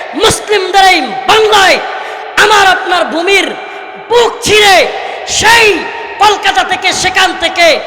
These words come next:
সে আরেক অঞ্চল, সেই ত্রিপুরায় কিংবা আসামে ওইদিকে ট্রেন ঢুকায় দিছে। ভারতের এক অঞ্চল থেকে আরেক অঞ্চলে ট্রেন যাবে কোন দিকে? হায় হায়। এরা কারা? যারা আমাদেরকে সীমান্তে গুলি করে মারে।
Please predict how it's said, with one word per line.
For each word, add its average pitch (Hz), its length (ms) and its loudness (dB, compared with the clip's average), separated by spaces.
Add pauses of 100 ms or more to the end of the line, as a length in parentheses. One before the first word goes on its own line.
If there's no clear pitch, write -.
(240)
সে 349 180 0
আরেক 370 540 0
অঞ্চল, 349 400 2 (400)
সেই 339 440 2 (600)
ত্রিপুরায় 403 600 2
কিংবা 339 240 0
আসামে 320 480 2
ওইদিকে 339 540 2 (720)
ট্রেন 277 300 0
ঢুকায় 240 280 -2
দিছে। - 200 -10
ভারতের 277 360 0
এক 285 160 -4
অঞ্চল 262 360 -8
থেকে 277 200 -6
আরেক 269 260 -2
অঞ্চলে 247 340 -6
ট্রেন 277 300 -4
যাবে 277 200 -4
কোন 277 220 -8
দিকে? 330 260 0 (1040)
হায় 359 220 2
হায়। - 180 -12 (1120)
এরা 311 160 0
কারা? 330 340 2 (600)
যারা 285 240 0
আমাদেরকে 277 360 -6
সীমান্তে 269 420 -8
গুলি 262 200 -8
করে 247 220 -6
মারে। 220 200 -6